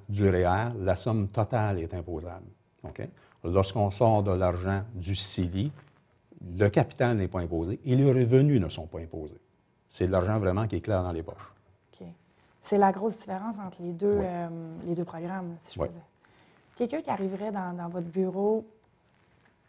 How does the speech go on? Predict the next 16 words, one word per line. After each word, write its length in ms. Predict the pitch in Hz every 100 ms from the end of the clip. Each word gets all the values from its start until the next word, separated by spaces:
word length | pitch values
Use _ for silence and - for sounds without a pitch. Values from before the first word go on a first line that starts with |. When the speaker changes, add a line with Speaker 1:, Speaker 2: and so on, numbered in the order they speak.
| _
Speaker 2:
qui 140 | - 202
est 140 | 202
tout 180 | - 277
mêlé, 600 | 269 202 185 196 214 208
exemple 300 | 175 220 240
un 80 | 202
étudiant, 440 | 190 - 175 175 - _ _ _ _
Speaker 1:
Mhm. 180 | - 147 - _ _ _ _ _ _ _ _ _
Speaker 2:
qu'est-ce 240 | - 294 -
que 80 | 202
vous 140 | 185
recommanderiez ? 760 | 180 180 185 170 175 - 190 - _ _ _ - _ _
Speaker 1:
Premièrement, 580 | 101 113 120 104 101 107
regarder 360 | 95 90 85 92
les 200 | 90 85
objectifs, 520 | 80 78 - 113